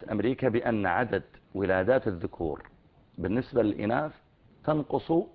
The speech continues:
من سبعة عشر إلى عشرين ولادة في كل سنة، من كل ألف. يعني إذا السنة هذه في ألف،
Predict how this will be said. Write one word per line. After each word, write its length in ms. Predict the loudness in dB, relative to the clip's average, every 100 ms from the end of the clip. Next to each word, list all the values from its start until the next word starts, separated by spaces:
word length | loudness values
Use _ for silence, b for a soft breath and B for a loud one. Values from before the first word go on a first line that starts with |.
| b b b b
من 160 | -2 0
سبعة 360 | 2 2 2 2
عشر 340 | -2 -2 -6 -4
إلى 140 | 0 0
عشرين 640 | 0 -4 -2 0 0 -4 -10 b b b b
ولادة 460 | 4 4 4 2
في 200 | 0 -2
كل 320 | -4 0 0 0
سنة، 240 | -2 -10 -14 -2
من 120 | 0
كل 220 | 4 2 2
ألف. 360 | 0 -4 -14 -20 _ _ _ _ _ -4
يعني 260 | 0 2 2
إذا 160 | 2
السنة 360 | 2 2 2 4
هذه 120 | 2
في 260 | 2 2 2
ألف، 160 | 0